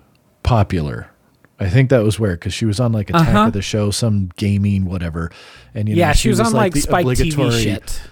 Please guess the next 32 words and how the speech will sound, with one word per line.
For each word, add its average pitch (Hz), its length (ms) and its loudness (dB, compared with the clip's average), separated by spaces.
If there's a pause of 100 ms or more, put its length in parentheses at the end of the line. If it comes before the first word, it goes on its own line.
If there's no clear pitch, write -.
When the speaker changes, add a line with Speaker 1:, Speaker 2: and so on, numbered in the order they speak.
(260)
Speaker 1:
Yeah, 131 320 2
like, 123 180 0
the 139 120 2
obligatory, 131 640 2
like, 107 320 -2 (200)
hot 135 400 0
chick 120 320 0
on 113 180 2
the 95 380 0
show 113 320 2
that 107 120 0
we're 107 200 0
using 98 340 0
to 98 80 0
try 101 280 -2
and 95 200 0
appeal 110 720 2
to, 92 260 -2
you 85 140 -4
know, 90 80 -2
pander 110 480 2
to 95 220 -4
our 90 120 0
male 92 300 2
audience 80 600 -2
and 90 200 0
get 85 140 0
them 80 160 0
to - 80 -4
watch 80 260 0
more 78 160 2
stupid, 71 440 -2